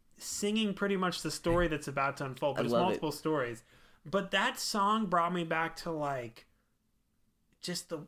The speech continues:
Speaker 1: it's a little campy.
Speaker 2: Oh, for sure.
Speaker 1: I mean, he's breaking the fourth wall, but it's one of those things that it's just, it was so much fun and it drew you in.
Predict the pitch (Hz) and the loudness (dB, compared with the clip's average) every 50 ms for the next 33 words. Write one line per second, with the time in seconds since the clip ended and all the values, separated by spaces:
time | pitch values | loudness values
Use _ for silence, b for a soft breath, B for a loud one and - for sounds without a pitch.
0 | - _ _ _ _ _ _ - 196 196 - 254 262 269 254 233 - - - 139 | -16 _ _ _ _ _ _ -10 -8 -4 -2 -2 0 0 0 -2 -2 -4 -6 -6
1 | 127 123 - 131 127 139 160 - _ _ _ _ - - 123 110 98 92 73 82 | -6 -6 -8 -8 -8 -10 -12 -14 _ _ _ _ 2 4 6 6 4 4 0 -2
2 | - - 101 95 - - 98 95 92 85 170 185 196 208 214 226 214 175 185 196 | -6 -8 -8 -6 -4 -2 0 0 0 0 -2 -2 -2 0 0 0 0 0 2 2
3 | 190 185 180 185 185 175 151 - - 156 143 135 - 139 127 123 120 117 117 117 | 2 2 0 -2 -2 -2 -4 -4 -4 -4 -4 -4 -4 -6 -4 -4 -4 -4 -6 -8
4 | 120 b b b b b b 226 220 214 - 214 240 247 226 233 214 190 - - | -10 b b b b b b 0 0 0 0 0 0 2 2 2 2 2 0 0
5 | 214 214 220 214 202 190 214 196 196 185 - - - 208 208 185 175 - - - | 0 0 0 0 0 0 0 0 0 0 0 0 2 2 2 0 0 -4 -10 -10
6 | 185 208 196 170 170 - - - 202 214 233 226 190 - - - - 156 185 214 | -8 -4 -2 0 0 0 0 0 2 2 2 2 2 0 -2 -2 0 2 2 4
7 | 202 175 135 120 127 135 147 180 196 190 180 151 131 120 123 127 135 160 202 214 | 2 2 0 -2 -2 -2 0 0 2 2 0 0 0 -2 -2 -2 -2 0 -2 -2
8 | 214 | -6